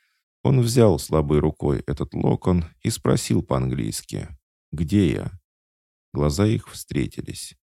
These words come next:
Лео хотел подняться, но не мог. «Ты женщина, которая спасла меня?» продолжал он уже по-гречески. «Скажи, не та ли ты царица, которую я так долго искал?» «Не знаю», отвечала она,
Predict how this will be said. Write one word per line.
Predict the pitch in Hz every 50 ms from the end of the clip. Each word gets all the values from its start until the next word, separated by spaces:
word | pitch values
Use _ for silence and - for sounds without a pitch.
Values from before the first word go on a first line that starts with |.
| _ _ _ _ _ _ _ -
Лео | 82 90 120 123 127 123
хотел | - - 82 - 92 85
подняться, | 78 - - 71 69 - 78 80 87 92 92 - - - 87 78
но | 73 78 85
не | 90 90 92
мог. | 101 98 85 69 - - - - - _ _ _ _ _ _ _ _ _ _ _ _ _ _ _ -
«Ты | - 101 117
женщина, | 107 87 98 117 113 104 - - 90 92 92
которая | - - - - 90 90 90 87 78
спасла | - - - 87 - - - - 127
меня?» | 120 104 82 67 57 50 50 - 78 - _ _ _ _ _
продолжал | - - 76 73 71 69 71 73 90 90 87 85
он | 80 67 -
уже | - 71 69 76 71
по-гречески. | - 73 73 76 78 71 64 - - - - - - - - - - - _ _ _ _ _ _ _
«Скажи, | - - - - - 113 113 107 110 113 104 80 - 65 65
не | 76 90 98
та | - - - -
ли | 87 90 80
ты | - 87 80
царица, | - - 87 87 - 120 117 110 - - - - - - - - -
которую | - - - - 113 110 104 95 95 90
я | 80 82 90 85
так | - - 87 90 87 85
долго | 80 87 85 85 78 82 82
искал?» | 82 - - - - - 90 78 64 50 - - - _ _ _ _ _ _ _ _ _ _ _ _ _ _
«Не | - 110
знаю», | 110 98 104 113 110 110 87 - - -
отвечала | - - - 64 60 - - 58 55 53 50 50
она, | 50 50 50 50 50 -